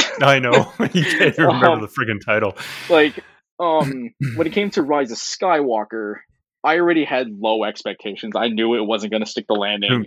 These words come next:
Speaker 1: and
Speaker 2: yeah,
Speaker 1: they're just gonna,
Speaker 2: same.
Speaker 1: they're,
Speaker 2: That's
Speaker 1: they're
Speaker 2: true.
Speaker 1: just gonna pull, like, an Avengers, like,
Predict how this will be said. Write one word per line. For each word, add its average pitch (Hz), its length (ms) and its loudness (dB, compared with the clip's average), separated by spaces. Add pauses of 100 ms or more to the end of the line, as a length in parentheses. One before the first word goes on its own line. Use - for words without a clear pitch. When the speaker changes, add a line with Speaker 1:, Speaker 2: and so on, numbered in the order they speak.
Speaker 1:
and 117 100 0
Speaker 2:
yeah, 110 80 4
Speaker 1:
they're 120 160 2
just 117 240 -2
gonna, 135 160 6
Speaker 2:
same. 127 220 8
Speaker 1:
they're, 143 100 2 (180)
Speaker 2:
That's 127 180 -6
Speaker 1:
they're 151 120 0
Speaker 2:
true. - 60 0
Speaker 1:
just 160 160 2
gonna 156 180 2
pull, 135 880 4
like, 123 160 -2
an 123 80 -6
Avengers, 113 580 -6
like, 104 220 -6